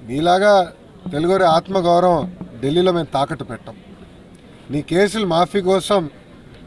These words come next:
నువ్వు ప్రత్యేక హోదా మర్చిపోయావు, రైల్వే జోన్ మర్చిపోయాం,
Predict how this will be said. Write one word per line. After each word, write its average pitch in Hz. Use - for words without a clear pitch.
నువ్వు -
ప్రత్యేక 165
హోదా 147
మర్చిపోయావు, 156
రైల్వే 151
జోన్ 135
మర్చిపోయాం, 147